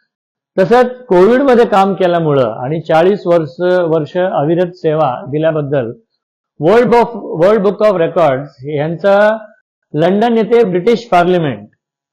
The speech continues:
House of Commons ज्याला म्हणतात, तिथं सत्कार झाला. तिथं खूप काही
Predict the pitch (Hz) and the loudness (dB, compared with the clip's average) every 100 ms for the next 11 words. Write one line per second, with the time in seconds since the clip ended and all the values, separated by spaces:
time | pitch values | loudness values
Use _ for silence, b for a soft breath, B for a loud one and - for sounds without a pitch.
0 | 135 160 180 175 160 160 175 151 156 156 | -4 -2 -2 -2 -2 -2 -4 -4 -4 -4
1 | 147 127 135 117 - _ _ _ - 165 | -6 -6 -6 -8 -10 _ _ _ -6 -2
2 | 226 190 - 175 160 143 120 131 156 - | 0 -2 0 0 0 -2 -2 -6 -8 -18
3 | _ _ _ _ - 151 175 190 202 202 | _ _ _ _ -8 -4 -2 -2 -2 2
4 | 202 202 208 202 202 | 4 4 2 2 0